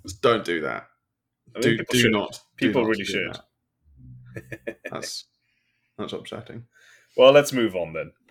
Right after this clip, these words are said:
Speaker 1: Please, can we?
Speaker 2: <laughs>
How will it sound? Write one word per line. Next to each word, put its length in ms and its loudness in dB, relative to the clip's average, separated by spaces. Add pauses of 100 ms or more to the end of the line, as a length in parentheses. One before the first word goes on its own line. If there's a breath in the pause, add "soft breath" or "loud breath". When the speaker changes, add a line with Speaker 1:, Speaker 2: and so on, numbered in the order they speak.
Speaker 1:
Please, 640 -6 (360)
can 280 -6
we? 240 -8 (420)
Speaker 2:
<laughs> 520 -6